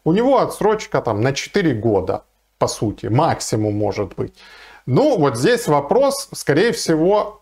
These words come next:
нужно привязывать такую отсрочку к дате, но не привязывают, всем написали «до завершения мобилизации». Но это ещё не всё. Э, это,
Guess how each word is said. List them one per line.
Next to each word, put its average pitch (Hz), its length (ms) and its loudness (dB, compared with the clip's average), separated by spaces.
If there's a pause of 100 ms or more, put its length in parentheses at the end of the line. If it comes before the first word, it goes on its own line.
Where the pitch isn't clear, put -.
нужно 160 460 2
привязывать 113 600 2
такую 220 360 2
отсрочку 147 540 -2
к 131 120 -2
дате, 104 360 -2
но 147 240 2
не 262 140 2
привязывают, 240 840 2
всем 226 420 -2 (120)
написали 190 640 0
«до 139 300 0
завершения 135 840 0 (300)
мобилизации». 143 840 0 (560)
Но 180 160 4
это 311 180 2
ещё 254 280 0
не 226 120 2
всё. - 340 -4 (1200)
Э, 123 300 0
это, 226 520 2